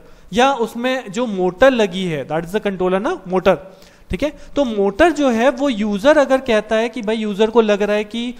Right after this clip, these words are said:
बहुत ज्यादा गर्मी हो रही है इस टाइम, और क्या मोटर अपने आप तेजी से घूमने लग जाएगी? नहीं घूम सकती, उसकी एक पर्टिकुलर स्पीड है, उससे ऊपर वो नहीं जा सकती। तो that's why this is called an open loop control system।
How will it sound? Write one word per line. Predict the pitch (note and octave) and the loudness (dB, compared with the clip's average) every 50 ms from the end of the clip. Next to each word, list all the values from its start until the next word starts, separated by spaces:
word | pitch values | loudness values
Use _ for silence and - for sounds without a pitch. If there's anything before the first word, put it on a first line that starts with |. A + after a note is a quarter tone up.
| - - - - | -18 -20 -8 -4
बहुत | F#3+ G#3 F#3+ A#3+ C4 G#3 | -2 0 2 2 2 2
ज्यादा | G#3+ A3+ G#3+ A3 A3+ | 2 0 0 0 -2
गर्मी | G3+ G3 G3 F#3+ G3 G#3+ A3+ | -2 -2 -2 -2 -2 -4 -4
हो | G#3+ F#3 F3+ | -4 -4 -4
रही | D#3+ F3 | -4 -4
है | F3+ | -4
इस | F#3+ F#3 - | -6 -6 -10
टाइम, | - G3 A3 A#3+ | -10 -10 -6 -4
और | A#3+ A#3+ A3 - - - - - - - - | -4 -4 -4 -8 -16 -20 -20 -20 -20 -6 2
क्या | - C4 C4+ | 4 4 4
मोटर | C#4 C4+ C4 B3+ B3 B3+ | 4 0 0 2 4 4
अपने | B3 B3 B3 B3 B3 | 2 2 0 -2 -4
आप | B3 B3 | -4 -2
तेजी | B3 A#3 G#3+ A3+ A#3 | -4 -6 -6 -4 -4
से | A#3 B3+ | -4 -4
घूमने | G#3+ A#3 A#3+ A#3 B3 | -4 -4 -4 -4 -2
लग | B3 B3 A#3+ | -4 -4 -2
जाएगी? | G#3+ C4 C4 C4 A#3+ B3+ G#3+ - - - - - - | -2 -2 -2 -2 -2 -6 -8 -10 -12 -18 -20 -18 -10
नहीं | E3+ F3 F3 F3 D#3+ | -8 -6 -6 -4 -6
घूम | D#3 D#3 D3+ | -6 -8 -10
सकती, | C#3 - D3+ C#3+ - D#3 D#3 | -10 -10 -12 -10 -10 -12 -8
उसकी | E3+ G#3 G3+ - - B3+ | -8 -10 -10 -6 -4 -4
एक | B3+ B3+ - | -4 0 0
पर्टिकुलर | G#3+ G3 F#3+ G#3 A3+ A#3 | 0 0 0 0 -2 -2
स्पीड | A#3 A#3 - - G3+ A#3 B3 G#3+ | -2 -4 -8 -8 -6 -6 -4 -4
है, | G#3+ G#3+ A#3 | -4 -4 -4
उससे | A#3 G3 F#3 - - - A#3+ | -4 -6 -10 -8 -2 0 2
ऊपर | G#3+ G3 D#3+ - F#3+ G3+ | 2 2 0 -2 -4 -2
वो | A3 C4 | -2 -4
नहीं | A#3+ G3+ E3+ D#3 D#3+ F3 F3 | -4 -4 -4 -4 -4 -4 -4
जा | D3 D3+ C3+ | -6 -6 -6
सकती। | B2 - C3+ - _ - B2+ - - - - - - - | -8 -10 -14 -16 _ -20 -20 -20 -20 -20 -20 -20 -14 -14
तो | F3 | -12
that's | D#3+ D3 D#3+ F3+ A3 C4 C4 - - G3 | -8 -4 -2 -2 -2 -2 -4 -6 -8 -6
why | F#3+ G#3 A3+ G3 E3 | -6 -6 -6 -8 -10
this | D#3+ D#3 - | -10 -6 -4
is | G3 G#3 G3+ - - | -6 -6 -6 -10 -10
called | D3 C#3+ D3 D3 F3 B3 | -10 -8 -8 -6 -6 -8
an | D#4+ - - - - - _ - | -8 -10 -14 -20 -20 -10 _ 6
open | G3+ A3+ B3 - - D4 D4 C#4 A#3+ G#3 G#3 | 6 6 6 6 6 6 6 6 4 2 0
loop | A3 A#3 A#3 - - | 0 0 0 -2 -4
control | E3 D3+ C#3+ - D3 D#3 D#3+ - - | -4 -4 -2 -2 -2 -2 -2 -2 -6
system। | C#3 - - - C3+ | -10 -10 -12 -14 -14